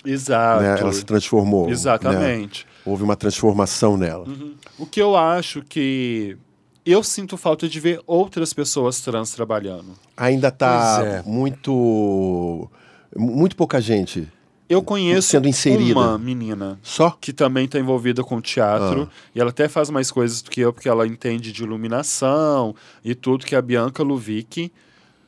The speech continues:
Speaker 1: Mas não conheço outras meninas que tão envolvidas no teatro, assim. Meninas
Speaker 3: Na parte de
Speaker 1: trans,
Speaker 3: produção.
Speaker 1: na parte
Speaker 2: Parte
Speaker 1: de
Speaker 2: de produção.
Speaker 1: produção.
Speaker 3: Como, como atrizes,
Speaker 1: Como
Speaker 3: fazendo
Speaker 1: atrizes, eu
Speaker 3: espetáculos
Speaker 1: conheço
Speaker 3: a
Speaker 1: algum-,
Speaker 3: mais.
Speaker 1: são poucas também as que eu
Speaker 3: Também
Speaker 1: conheço.
Speaker 3: poucas.
Speaker 1: Né?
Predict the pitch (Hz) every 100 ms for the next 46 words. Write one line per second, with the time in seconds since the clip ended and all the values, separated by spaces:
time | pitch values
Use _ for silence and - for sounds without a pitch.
0 | _ _ _ _ _ - 147 156 185 190
1 | 170 165 180 151 143 147 156 151 131 120
2 | 120 - - 131 123 131 120 120 120 127
3 | 123 - 131 113 117 120 - 117 101 -
4 | _ - 117 123 131 131 156 135 117 147
5 | 147 139 135 - 113 127 123 151 190 -
6 | 135 123 156 156 147 160 156 151 147 147
7 | 139 135 139 175 190 185 170 143 139 151
8 | 139 175 185 160 147 156 165 160 175 165
9 | 143 165 165 147 110 92 87 - 180 -
10 | 143 147 160 165 - 139 127 120 123 123
11 | 131 120 120 131 87 80 - - _ _
12 | _ _ 127 - _ - 123 117